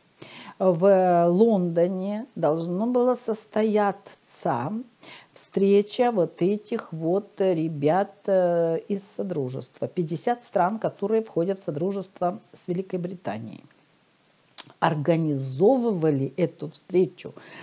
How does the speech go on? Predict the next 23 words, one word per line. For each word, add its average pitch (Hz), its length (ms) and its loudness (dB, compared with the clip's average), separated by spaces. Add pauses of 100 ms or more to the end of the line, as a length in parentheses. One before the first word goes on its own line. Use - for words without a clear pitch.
(140)
Гарик 170 1040 0 (960)
и 208 340 4 (400)
Борис 175 580 0
Джонсон. 127 540 -8 (960)
И 226 120 10
они 180 440 6
её 226 180 4
провалили. 220 1160 0 (840)
Не 202 160 4
в - 100 -6
последнюю 226 800 2 (140)
очередь, 185 840 0
потому 156 460 -2
что 240 260 -4
вы 160 120 0
знаете, 156 560 -2
из-за 143 220 -4
чего, 156 380 -2
что 220 240 -2
в 208 60 -2
двадцатом 165 500 -2
году 143 340 -4
произошло. 185 920 -2